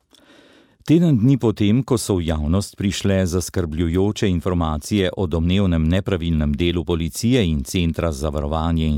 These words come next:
zaščito, je v oddaji Tarča na televiziji Slovenija okrožna državna toživka Mateja Gončin prekinila medijski molk in se odzvala na očitke iz poročila o izrednem pregledu dela Centra za varovanje in zaščito.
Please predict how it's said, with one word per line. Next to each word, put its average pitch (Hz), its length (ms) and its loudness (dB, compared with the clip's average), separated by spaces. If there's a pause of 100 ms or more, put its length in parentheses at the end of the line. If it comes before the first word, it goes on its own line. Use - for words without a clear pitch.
zaščito, 123 560 -4 (460)
je 147 100 2
v 160 160 4
oddaji 92 460 0
Tarča 90 520 -2
na 110 120 2
televiziji 80 640 -2
Slovenija 123 640 2
okrožna 92 600 0
državna 80 500 0
toživka 104 600 0
Mateja 80 460 -2
Gončin 71 580 -2 (300)
prekinila 117 640 2
medijski 76 580 -2
molk 98 420 0
in 139 160 0
se 127 160 0
odzvala 87 640 0
na 78 160 -2
očitke 90 520 -4
iz 73 160 -6
poročila 117 720 -2
o 110 120 0
izrednem 87 640 0
pregledu 78 540 -4
dela 80 340 -2
Centra 110 540 0
za 92 140 -2
varovanje 92 640 -2
in 92 160 0
zaščito. - 680 -6